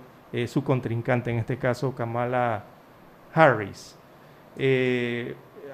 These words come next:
anoche se verificó esto, mm, y don Juan de Dios, la verdad es que lo que yo observé, en mi humilde opinión, eh, mucha fortaleza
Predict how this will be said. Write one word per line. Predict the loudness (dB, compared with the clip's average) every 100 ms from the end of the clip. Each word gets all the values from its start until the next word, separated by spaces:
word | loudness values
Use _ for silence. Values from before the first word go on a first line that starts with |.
| -8
anoche | -6 0 0
se | 2
verificó | 2 2 0 0 4 4
esto, | 4 2 2 0 -8 -20 -18 -10
mm, | -6 -2 -2 -2 -2 -2 -2 -4 -8 -12 -6
y | 0 2 2
don | 0 0
Juan | -2
de | 0
Dios, | 0 2 2 0
la | -2 0
verdad | 0 0 2 2
es | 0
que | 0 2 2 2
lo | -2 -4
que | -2 -2
yo | 4 4
observé, | 4 2 4 4 2 -4 -14 -10
en | -8
mi | -4
humilde | 0 2 2
opinión, | 2 2 2 2 0 -6 -16 -20 -20 -20 -20 -8
eh, | -4 -2 -2 -2 -4 -4 -2
mucha | 2 4 2
fortaleza | -2 -4 -4 -2 -2 -2 -4 -2